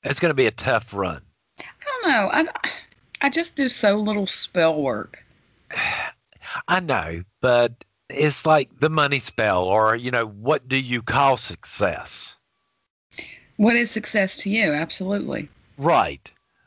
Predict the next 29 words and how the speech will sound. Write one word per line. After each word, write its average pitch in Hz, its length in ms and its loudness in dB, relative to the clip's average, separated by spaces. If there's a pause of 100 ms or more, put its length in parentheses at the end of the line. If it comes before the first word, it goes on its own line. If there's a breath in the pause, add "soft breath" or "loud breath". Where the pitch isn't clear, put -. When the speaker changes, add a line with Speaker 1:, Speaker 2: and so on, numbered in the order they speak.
(180)
Speaker 1:
You 113 80 -4
Speaker 2:
That's 101 300 2
Speaker 1:
know, 98 40 -6
Speaker 2:
subjective 156 880 -4
reality. 202 1000 0 (580)
<laughs> - 640 -20
Speaker 1:
are 151 180 2
you 147 100 -8
successful 151 880 0
when 135 240 -2
you 131 220 2
have 117 640 2
a, 101 240 -2 (100)
a 104 100 2
house 131 720 -2 (320 loud breath)
and 120 140 -2
a 107 60 -6
car? 135 580 4 (380)
Are 123 180 2
you 123 240 -4
successful 127 720 0
if 113 100 -2
you 123 100 2
have 120 120 2
a 110 80 2
house 120 280 0
and 110 100 -10
a - 20 -12
car 117 320 2